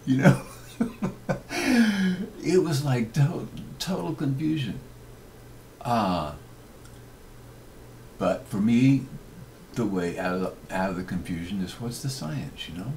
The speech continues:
What, <laughs> how does this thing work? You know, that'll, uh, clarify,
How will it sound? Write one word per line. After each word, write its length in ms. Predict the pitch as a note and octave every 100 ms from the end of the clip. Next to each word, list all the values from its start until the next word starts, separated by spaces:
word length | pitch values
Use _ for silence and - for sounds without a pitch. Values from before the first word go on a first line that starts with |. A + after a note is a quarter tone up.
| -
What, 220 | A2 B2+
<laughs> 1300 | C3+ C3 C3 C3+ B2+ C#3 C3 C3+ - - - A3+ -
how 140 | D3
does 160 | D3+ D#3+
this 160 | F#3
thing 220 | A3+ G3+ F#3
work? 340 | F3+ C#4+ - - - - - - -
You 140 | B2
know, 100 | E2+
that'll, 400 | C3 D#3 G3 F3
uh, 220 | C3 A2 G2+ - - - - - - - - - - - - - - - D3
clarify, 640 | C#3+ D#3 A3+ - - -